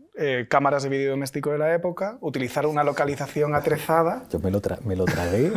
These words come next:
Speaker 2: o sea, o sea, pero completamente. O sea,
Speaker 1: Claro.
Speaker 2: yo iba diciendo, "Tía, acuérdate de eso, eras", o sea, me lo, me lo creí completamente. O sea, como lo del documental este de Évole, del veintitrés F, que
Speaker 1: Mm.
Speaker 2: hubo mucha gente que, ese no me lo tragué, pero esto, o sea, estuve muchísimo rato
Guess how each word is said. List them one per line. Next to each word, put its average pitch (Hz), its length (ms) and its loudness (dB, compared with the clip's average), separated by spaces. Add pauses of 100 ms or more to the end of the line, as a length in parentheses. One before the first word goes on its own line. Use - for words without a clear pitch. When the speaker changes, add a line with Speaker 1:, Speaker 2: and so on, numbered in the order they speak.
Speaker 2:
o 110 60 -2
sea, 113 460 8
o 107 40 -10 (320)
sea, 117 100 4
pero 104 200 2
completamente. 123 680 2
O - 40 -14
sea, 165 60 2
Speaker 1:
Claro. 151 240 8 (100)
Speaker 2:
yo 117 80 0
iba 127 80 4
diciendo, 110 400 0
"Tía, 139 320 -6
acuérdate 123 640 -4
de 113 140 0
eso, 127 260 2 (220)
eras", 127 260 4
o 113 60 0
sea, 120 120 2
me 110 140 6
lo, 101 340 4 (380)
me 104 80 2
lo 101 100 4
creí 101 220 2
completamente. 135 680 0
O 92 40 0
sea, 98 120 0
como 95 560 2
lo 95 160 -2
del 98 100 -2
documental 95 480 0
este 139 180 0
de 127 120 0
Évole, 113 260 2
del 104 160 0
veintitrés 104 500 0
F, 107 320 0 (220)
que 214 60 2
Speaker 1:
Mm. 208 180 6
Speaker 2:
hubo 117 120 6
mucha 117 260 2
gente 117 360 4
que, 107 380 6 (180)
ese 135 260 2
no 147 120 4
me 135 80 6
lo 127 100 6
tragué, 95 400 4
pero 98 220 6
esto, 190 420 2
o - 60 -10
sea, - 120 0
estuve 139 280 2
muchísimo 120 560 0
rato 131 460 2